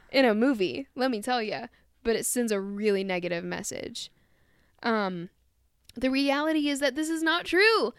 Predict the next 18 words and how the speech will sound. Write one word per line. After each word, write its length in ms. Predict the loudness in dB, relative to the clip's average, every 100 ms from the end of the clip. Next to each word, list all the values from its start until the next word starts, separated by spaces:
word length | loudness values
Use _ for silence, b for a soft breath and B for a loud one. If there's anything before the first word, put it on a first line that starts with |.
| b b 0
Um, 220 | 0 2
experts 460 | 0 -2 -2 -4 -2
say 220 | -2 0
that 180 | 0 -2
not 280 | -2 -4 -4
only 240 | -4 -4
do 100 | -4
patients 460 | -4 -6 -4 -4 -6 -4
often 340 | -4 -2 -4
recover 500 | -4 -4 -4 -2 -2
from 220 | -2 -4
psycho-, 340 | -2 -4 -4 -6
psychiatric 560 | -4 -4 -2 -4 -4 -6
illnesses, 580 | -4 -4 -2 -2 -4 -6 b b b
but 160 | -4 0
they 120 | 0
can 280 | 0 0 0
live 480 | 2 2 0 -4